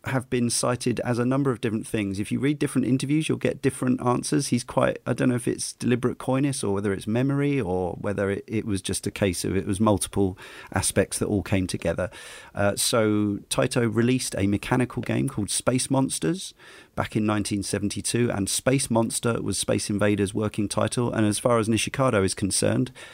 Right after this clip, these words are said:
that's what it should have said, uh, stayed. He says, "The name Space Invaders wasn't created by me, actually. The title I originally had was Space Monster. However, the game was com-, after the game was completed, management told me they wanted to change it to Invader. I don't really understand the reason why,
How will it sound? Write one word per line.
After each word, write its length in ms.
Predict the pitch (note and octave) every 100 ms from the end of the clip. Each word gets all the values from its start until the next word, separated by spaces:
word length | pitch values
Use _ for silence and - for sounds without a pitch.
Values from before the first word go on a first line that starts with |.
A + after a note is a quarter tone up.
| - -
that's 260 | A#2 -
what 100 | B2
it 100 | A2+
should 160 | - A#2+
have 120 | G#2+
said, 320 | - A#2+ F#2 - - - -
uh, 160 | G#2+
stayed. 320 | - C#3+ A#2+
He 100 | A2+
says, 320 | A#2 G#2+ G#2 - - -
"The 80 | -
name 160 | C#3 C3+
Space 280 | - C#3 C#3
Invaders 360 | C3 C3+ B2+
wasn't 260 | B2 C3+ B2+
created 500 | - C3 C#3 C3+ B2+
by 140 | C3
me, 240 | B2+ D3 C#3+
actually. 460 | - - C3+ E3+ - - -
The 140 | A#2
title 340 | A2 C3+ B2+ A2+
I 120 | A2
originally 320 | B2+ B2 G2+
had 180 | A#2 A2
was 100 | G2
Space 300 | - C#3+ -
Monster. 400 | G#2+ - E2 D2+ - -
However, 320 | G#2+ A#2+ B2
the 120 | A2+
game 220 | A#2 A#2
was 120 | A2+ G#2
com-, 200 | G#2+ - -
after 200 | C3+ -
the 120 | A2+
game 120 | G#2+
was 100 | G2+
completed, 480 | - G2 B2 A2+ G2+
management 360 | B2+ B2 G2+ -
told 180 | G2
me 60 | G2
they 120 | F#2
wanted 280 | F#2 G#2 G#2+
to 80 | G#2+
change 280 | - C3 G#2
it 120 | E2+
to 180 | - F#2+ -
Invader. 640 | B2 A#2 C3+ D3+ C3+ C3 - - -
I 60 |
don't 160 | E3 F3+
really 180 | C3 A#2
understand 540 | A#2 A#2 D3+ E3 D#3
the 40 |
reason 320 | F#2+ F#2+ F#2+ E2
why, 280 | E2 G#2